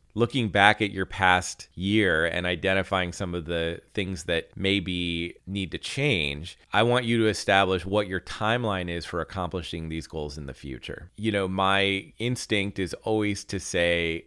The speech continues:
one to three years in the future. Uh, I found that any longer than one to three years is too far, uh, into the future. If you think about or imagine what you were doing three years ago, I imagine for most of you it was quite different from, from where you are right now. So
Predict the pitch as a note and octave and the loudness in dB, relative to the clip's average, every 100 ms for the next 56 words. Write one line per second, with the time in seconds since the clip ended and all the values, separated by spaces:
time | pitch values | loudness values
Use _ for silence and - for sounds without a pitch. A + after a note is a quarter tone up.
0 | - F2+ G2 G#2 G2+ - F#2 F#2 F2+ F2 | -10 -4 -2 -2 -4 -4 -6 -4 -4 -4
1 | F2+ E2 D2+ G2+ G#2 B2+ D3 E3 - F#2 | -6 -8 -6 -6 -4 -4 -4 -6 -8 -6
2 | F2+ F2 F#2 F#2+ G#2 G2 F#2+ F#2 G2 G2+ | -4 -4 -2 0 0 2 0 0 0 0
3 | G2 F2+ G2 G2+ G2 G2+ F2+ F2+ F#2 F#2 | 2 2 2 0 0 2 2 0 -2 -2
4 | F#2 - F#2 F2+ F2 F2+ F2 E2+ - - | -2 -2 -4 0 0 0 -2 -8 -10 -8
5 | G2 - E2 D2+ D2+ D2+ - D#2+ D#2+ E2+ | -6 -2 0 2 0 -4 -4 -4 -4 -6
6 | E2 D2 C#2+ D2 C#2 D2 D2 F2+ - F#2 | -6 -6 -8 -10 -10 -8 -6 -6 -6 -4
7 | F2+ D#2+ D#2+ E2 D#2+ D#2+ D#2+ E2+ E2+ E2 | -4 0 2 0 0 -4 -2 -2 -2 -2
8 | E2 E2 D#2 D2 D2+ E2 E2 D2+ F2 E2 | -8 -8 -8 -8 -8 -8 -10 -10 -6 -6
9 | D#2+ F2 E2+ D#2+ D#2+ D2 D2 D#2 F#2+ F#2+ | -4 -4 -4 -6 -4 -2 -4 -2 0 2
10 | F2+ F2+ F#2+ F2+ F2+ - E2+ F2+ G2+ G#2+ | 2 2 2 0 -6 -6 -6 -2 -2 -4
11 | G2 E2+ E2 E2 D#2+ D#2+ - - F#2+ D#2+ | -6 -6 -6 -6 -8 -12 -10 -4 -4 -4
12 | F2 - D2+ - E2+ D#2+ D#2+ - E2+ D#2+ | -8 -8 -10 -8 -8 -8 -12 -10 -8 -6
13 | D#2 D#2+ D#2 D2 C#2+ C2+ B1+ C2+ A1+ - | -6 -6 -8 -8 -8 -10 -14 -14 -14 -14
14 | - D#2 | -6 -4